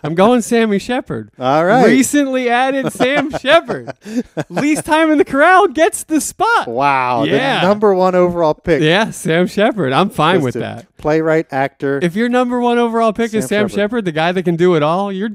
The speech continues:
Speaker 1: you're in good shape.
Speaker 2: That's pretty darn good.
Speaker 1: Yeah, all right. Sammy
Speaker 2: All right.
Speaker 1: Sheps.
Speaker 2: Very
Speaker 1: Welcome to,
Speaker 2: good.
Speaker 1: welcome to the final countdown, buddy.
Speaker 2: <laughs> You are still in play for the ultimate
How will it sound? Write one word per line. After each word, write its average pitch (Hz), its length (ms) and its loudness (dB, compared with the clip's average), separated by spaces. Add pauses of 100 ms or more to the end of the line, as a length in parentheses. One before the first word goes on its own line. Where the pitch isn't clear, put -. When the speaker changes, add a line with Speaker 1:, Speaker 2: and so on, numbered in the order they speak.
(120)
Speaker 1:
you're 214 220 -2
in 277 80 -2
good 233 180 -4
shape. 254 340 -10
Speaker 2:
That's 127 200 -12
pretty 139 180 -4
darn 123 240 -4
good. 117 160 -2
Speaker 1:
Yeah, 113 180 -10
all 151 80 -4
right. 120 180 -10
Sammy - 180 -10
Speaker 2:
All 127 80 -6
right. 135 80 -8
Speaker 1:
Sheps. - 480 -12
Speaker 2:
Very - 20 -20
Speaker 1:
Welcome 127 320 -2
to, 139 140 0
Speaker 2:
good. 98 60 -12
Speaker 1:
welcome 156 440 -4
to 147 380 -4
the 139 120 -4
final 139 400 -6
countdown, 127 520 -10
buddy. 98 340 -14
Speaker 2:
<laughs> 135 60 -12 (1200)
You 156 300 -2
are 127 160 0
still 160 300 -4
in 151 120 -6
play 143 340 -2
for 135 180 -10
the 113 220 -6 (100)
ultimate 131 460 -8